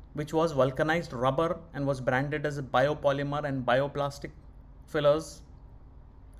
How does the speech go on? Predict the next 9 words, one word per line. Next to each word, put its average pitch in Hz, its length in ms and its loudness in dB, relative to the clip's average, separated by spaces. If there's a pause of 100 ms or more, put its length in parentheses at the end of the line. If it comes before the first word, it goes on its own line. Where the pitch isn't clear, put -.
(380)
And 262 100 0
of 262 80 -6
course, 233 160 2
most 240 240 4
of 214 100 0
the 208 80 4
reconstructive 190 580 0
plastic 190 320 0
surgeons 175 580 -4